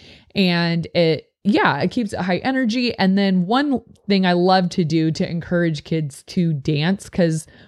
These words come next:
most of my kids love to dance. You have a few that are like, "Oh my gosh, I'm not doing that." So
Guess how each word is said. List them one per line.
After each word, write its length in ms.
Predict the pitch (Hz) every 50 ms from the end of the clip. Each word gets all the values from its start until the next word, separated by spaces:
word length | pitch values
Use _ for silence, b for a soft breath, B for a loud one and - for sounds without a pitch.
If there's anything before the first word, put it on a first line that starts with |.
| B B
most 220 | 240 320 494 480 339
of 40 |
my 120 | 247 180 156
kids 240 | - 170 151 - -
love 440 | 151 147 151 160 175 175 190 170 143
to 80 | 151
dance. 340 | - - - - 170 - -
You 80 | 180 175
have 120 | 180 170 165
a 80 | 160
few 320 | - - - 175 175 170 160
that 180 | 156 156 151
are 100 | 147 156 143
like, 260 | 147 139 - - - _ _ -
"Oh 80 | 196 196
my 140 | 208 226 196
gosh, 320 | - 139 - - - -
I'm 80 | - -
not 160 | 62 - -
doing 240 | - - - - -
that." 180 | 67 67 58 - B B B B B B B
So 440 | B - - 226 208 202 - - -